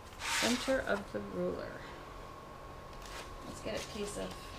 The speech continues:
some, oh, here, I'll use my sketch pad for you guys. We need some, oh, that's not white, that's not white,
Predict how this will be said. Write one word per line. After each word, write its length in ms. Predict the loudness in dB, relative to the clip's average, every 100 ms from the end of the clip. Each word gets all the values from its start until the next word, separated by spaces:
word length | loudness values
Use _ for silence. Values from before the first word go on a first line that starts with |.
| -6 -6
some, 420 | -4 2 2 4 2
oh, 100 | 0
here, 200 | 2 4
I'll 140 | 4
use 140 | 4 6
my 100 | 6
sketch 480 | 6 6 6 4
pad 320 | 2 4 4 2
for 140 | 0
you 120 | -2
guys. 480 | 0 0 2 2 2 4 4 4 2 0 -2 -4 -8 -10 -10 -4 0 0 -2 -10 -10 -10 -10 -8 -8 -4 0 0 0 -2 -2 0 0 4 2 2 -4 -10 -8 0
We 100 | 2
need 180 | 2
some, 260 | 0 -4 -2 0
oh, 100 | -2 -2 -4
that's 200 | -2 -2
not 140 | 2
white, 300 | 8 8 8
that's 200 | 4 0
not 120 | -4
white, 260 | 0 4 4